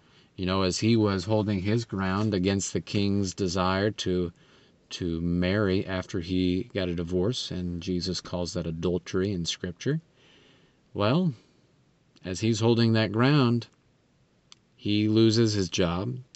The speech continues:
That is to say, he loses all the luxuries of his life. He gets thrown into prison. He is accused.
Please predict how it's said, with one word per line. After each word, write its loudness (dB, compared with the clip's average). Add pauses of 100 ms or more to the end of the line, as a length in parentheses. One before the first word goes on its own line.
That -4
is -2
to -8
say, -2
he -4
loses -4 (520)
all 4
the 4
luxuries 4
of 2
his 0
life. -4 (380)
He -8
gets -6
thrown 0
into -2
prison. -2 (520)
He -4
is -2
accused. -2